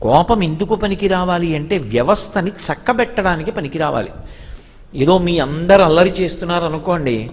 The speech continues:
టేబుల్ మీద గట్టిగా కొట్టి "సైలెన్స్, సైలెన్స్" అంటారు మాస్టర్ కోపంగా కళ్ళు ఇలా పెట్టి. అంటే ఆయన నిజంగా కోపానికి వశుడైపోలేదు, కోపాన్ని నటిస్తారు. ఓ, అధ్యాపకుడు ఆగ్రహం చెందుతున్నాడని పిల్లలు నిశ్శబ్దంగా కూర్చుంటారు,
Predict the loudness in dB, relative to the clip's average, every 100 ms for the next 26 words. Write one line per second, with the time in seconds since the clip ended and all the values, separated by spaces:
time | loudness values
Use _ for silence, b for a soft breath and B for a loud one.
0 | -16 B B B B B -8 2 4 4
1 | 2 0 0 -2 -2 0 2 2 0 0
2 | 2 2 0 0 4 6 6 4 2 4
3 | 6 6 4 2 -4 -4 -4 -4 -4 -4
4 | -2 -4 -2 4 4 6 2 2 2 0
5 | 2 0 -2 -10 -16 -18 -20 b b b
6 | b b -8 0 0 2 0 0 0 0
7 | 2 2 4 4 4 4 2 0 2 2
8 | 4 6 6 4 2 4 2 0 2 2
9 | 2 0 -2 -4 -4 -4 -6 -8 -8 -10
10 | -16 -8 0 4 4 2 -4 -8 -6 -2
11 | -2 -4 -6 -4 -4 -4 -2 -2 -2 -6
12 | -8 -8 -8 -8 -6 -6 -6 -8 B B
13 | -6 -2 -2 -4 -8 -8 -8 -10 -10 -12
14 | -14 -18 -20 -20